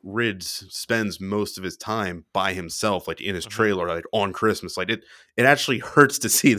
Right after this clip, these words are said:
Speaker 1: that character
Speaker 2: Yeah.
Speaker 1: by himself, because, like, we've all, like, come to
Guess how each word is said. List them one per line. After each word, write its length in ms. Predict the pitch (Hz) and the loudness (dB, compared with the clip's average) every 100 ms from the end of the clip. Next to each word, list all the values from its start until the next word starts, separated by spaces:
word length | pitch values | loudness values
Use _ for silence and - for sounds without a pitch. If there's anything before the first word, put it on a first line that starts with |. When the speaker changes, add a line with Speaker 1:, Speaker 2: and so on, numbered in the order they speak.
| - | 2
Speaker 1:
that 280 | 131 - - | -2 -2 2
character 400 | 135 123 123 113 | 4 4 2 -2
Speaker 2:
Yeah. 300 | 120 95 90 - - - - - _ _ _ - 110 | 0 0 -2 -6 -20 -20 -20 -20 _ _ _ -20 0
Speaker 1:
by 200 | 117 113 | 2 4
himself, 440 | 107 - 123 117 | 2 2 2 2
because, 320 | - 98 104 90 | 0 0 0 2
like, 240 | 98 82 - | -2 -2 -8
we've 180 | 110 104 | -6 -2
all, 380 | 98 107 101 92 | 2 2 0 -2
like, 240 | 92 92 - | -4 -4 -6
come 320 | - 107 101 | -2 0 0
to 260 | 90 90 | -2 -6